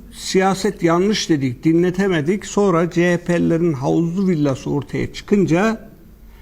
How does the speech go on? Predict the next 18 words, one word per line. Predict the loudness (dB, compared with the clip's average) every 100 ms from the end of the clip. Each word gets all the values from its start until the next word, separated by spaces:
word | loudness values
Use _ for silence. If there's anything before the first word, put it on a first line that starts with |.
| -20 -12 0
C | 2 2
H | 2
P | 0 2
lideri | 2 0 0
Kemal | -2 0 0
Kılıçdaroğlu | 0 -4 -6 -2 0 2 0 2
bir | 0
daha | 2 2 2
havuz | 2 2 2 0
lafı | 0 0
etmedi. | -2 -2 -4 -12 -20 -20 -20 -20 -16 -16 -16 -20 -20 -20 -20 -20 -2
Bir | 0 2
daha | 0 2
asla | 0 0 0
o | 0 0
ifadeyi | 0 0 0 -2
kullanmadı. | -4 -6 -6 -8 -18 -20 -20 -20 -20 -20 -20 -20 -20 -20 -20 -20 -20 -20 -2
Şimdi, | 2 4 4 6 4 4